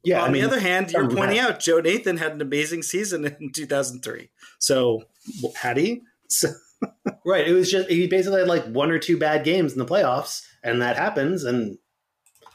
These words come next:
Speaker 1: <sighs> oh. <laughs>
Speaker 2: Uh, the, so the Z-, the Wheeler for Beltran trade. It, um, listen, trading for Carlos Beltran is never wrong.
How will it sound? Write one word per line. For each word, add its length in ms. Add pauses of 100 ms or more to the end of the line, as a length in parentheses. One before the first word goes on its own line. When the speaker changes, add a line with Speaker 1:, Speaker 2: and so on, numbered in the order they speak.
(640)
Speaker 1:
<sighs> 20 (1040)
oh. 720
<laughs> 60 (480)
Speaker 2:
Uh, 440
the, 400
so 240
the 160
Z-, 240
the 160
Wheeler 320
for 160
Beltran 600
trade. 420 (260)
It, 280 (260)
um, 500
listen, 360
trading 420
for 140
Carlos 440
Beltran 580
is 220
never 400
wrong. 460